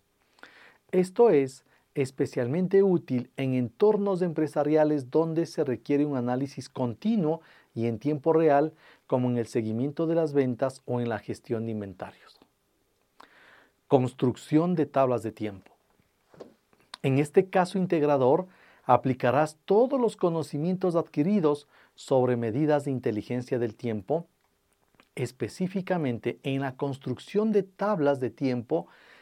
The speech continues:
y el análisis de variaciones interanuales y mensuales. Este ejercicio práctico te permitirá consolidar tus habilidades en Power B I y demostrar tu capacidad para trabajar con datos temporales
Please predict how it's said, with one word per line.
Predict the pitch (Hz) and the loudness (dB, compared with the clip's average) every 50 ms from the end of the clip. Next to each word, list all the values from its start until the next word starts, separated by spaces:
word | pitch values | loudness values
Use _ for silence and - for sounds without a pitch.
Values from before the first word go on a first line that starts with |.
| _ _ - | _ _ -2
y | 180 180 214 190 - | 0 0 0 0 0
el | 185 175 165 160 | 2 2 2 2
análisis | 143 131 135 156 185 208 202 196 185 160 - 185 185 180 180 - _ _ - - - - _ _ | 0 0 -2 -2 -2 -2 -2 -4 -4 -6 -4 -4 -4 -4 -4 -8 _ _ -20 -20 -20 -20 _ _
de | - 131 139 | 2 2 2
variaciones | 123 131 127 123 123 120 117 - - - 175 165 160 151 156 156 151 - _ _ _ _ _ _ _ _ - | 4 2 2 0 0 -2 -4 -6 -2 0 0 0 0 0 -2 -4 -4 -8 _ _ _ _ _ _ _ _ 0
interanuales | 220 247 269 262 254 - 233 214 202 175 160 147 143 139 135 127 120 120 120 - - _ _ _ _ _ | 2 4 4 4 2 2 2 2 2 2 0 0 0 2 2 2 2 0 -2 -6 -10 _ _ _ _ _
y | - 165 165 | -4 -2 -2
mensuales. | 156 147 139 131 - 143 120 107 98 95 - - - _ _ | -2 -2 -4 -4 0 0 0 0 0 -4 -10 -18 -20 _ _
Este | - 135 120 - - 208 | -6 -6 -6 -2 -4 -2
ejercicio | 190 - 185 175 180 - 185 - - 190 185 | 0 2 0 0 0 -2 -4 0 0 0 0
práctico | - 202 196 180 - - 180 160 - 175 170 | 0 0 -2 -2 -2 -4 -6 -2 -2 -2 -2
te | - 147 | -2 -2
permitirá | - - 147 143 143 143 139 135 - 143 151 180 190 185 | -4 -2 -2 -4 -2 -4 -4 -6 -4 -4 -4 -4 -4 -4
consolidar | 202 208 208 185 - 202 190 185 180 170 170 170 | -4 -4 -4 -2 -2 -2 0 0 0 0 0 -2
tus | 175 - 180 165 175 | -4 -4 -6 -4 -2
habilidades | 170 160 165 156 156 156 151 156 156 160 156 147 - | -2 -2 -2 0 0 2 2 2 2 0 -2 -6 -10
en | - 123 110 | -12 -12 -8
Power | 101 113 110 110 110 113 110 | -6 -4 -2 -2 0 -2 -2
B | 107 110 | -2 -2
I | 143 208 240 185 - _ _ _ _ _ - - _ - - _ - | -2 -2 -4 -6 -8 _ _ _ _ _ -20 -20 _ -20 -20 _ 0
y | - 269 262 | 4 4 4
demostrar | 262 240 214 196 170 - - 160 156 151 135 | 4 4 2 0 -2 -2 -2 -2 -2 -2 -2
tu | - 143 131 | -4 -6 -4
capacidad | - 131 123 - 123 120 - - 120 123 139 135 - | -2 -2 -2 0 -2 -2 -2 -2 0 0 0 0 -2
para | - 123 120 120 110 | -2 -2 -2 -2 -4
trabajar | - 120 113 107 107 104 - - 131 127 | -4 -4 -4 -4 -4 -6 -6 -6 -8 -6
con | - - 123 117 | -6 -8 -8 -6
datos | 110 117 120 - - 127 120 - | -4 -4 -4 -4 -6 -12 -12 -10
temporales | - 120 107 101 110 107 113 131 139 139 143 143 - | -10 -8 -6 -4 -4 -2 -2 -2 -2 -2 -2 -4 -8